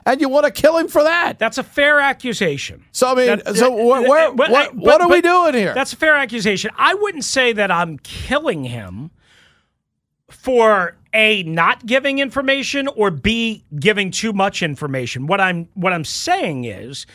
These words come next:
Speaker 2: that Ron gave us this information when he didn't have to. He could have played poker, and he could have said, "You know what? Sam Howell hasn't earned it yet. Sam Howell is not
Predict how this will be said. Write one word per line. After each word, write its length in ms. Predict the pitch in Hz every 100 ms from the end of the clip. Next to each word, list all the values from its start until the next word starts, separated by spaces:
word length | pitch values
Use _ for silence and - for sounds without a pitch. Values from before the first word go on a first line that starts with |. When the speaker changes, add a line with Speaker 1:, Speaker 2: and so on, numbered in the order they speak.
| _ _ -
Speaker 2:
that 240 | 214 196
Ron 280 | 196 277 330
gave 240 | 269 277
us 100 | 269
this 220 | - 240 240
information 680 | 202 185 202 233 - 185
when 140 | 165 165
he 80 |
didn't 220 | 165 220 151
have 240 | 202 -
to. 100 | 135
He 80 | 135
could 160 | -
have 80 | 359
played 260 | - 196 147
poker, 540 | 240 320 - 113 107 - _ _ _ _
and 420 | - 226 220 214 196
he 180 | 214
could 240 | 185 - 339
have 120 | 254
said, 340 | - 208 185 165
"You 60 |
know 80 | 214
what? 300 | 226 226 254 _ _ _
Sam 380 | - - 277 277
Howell 320 | 220 254 233
hasn't 360 | 180 220 226 233
earned 260 | 220 277 311
it 120 | 165
yet. 280 | 117 110 - _ _ _
Sam 380 | - 269 277 269
Howell 540 | 220 269 247 185 185 _ _ _ _ _ _
is 240 | 254 208 156
not 500 | 190 220 320 254